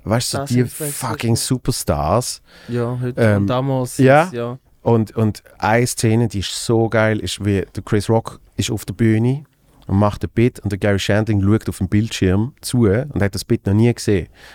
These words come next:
Speaker 1: Aber sein Comedy-Hirn ist so gut, er, er checkt, was die Punchline wird sein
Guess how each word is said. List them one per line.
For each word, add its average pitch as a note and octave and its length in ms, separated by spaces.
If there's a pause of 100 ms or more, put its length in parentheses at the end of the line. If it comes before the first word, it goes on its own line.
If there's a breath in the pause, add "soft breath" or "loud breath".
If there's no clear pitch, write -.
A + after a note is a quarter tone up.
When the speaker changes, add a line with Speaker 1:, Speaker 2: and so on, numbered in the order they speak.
Speaker 1:
Aber F#2 100
sein F#2+ 120
Comedy-Hirn A2+ 520
ist G2 160
so A#2 160
gut, G#2+ 420 (440 loud breath)
er, G2 220 (120)
er G2 160
checkt, - 560
was G2+ 200
die - 60
Punchline G#2 480
wird G2+ 160
sein G#2 320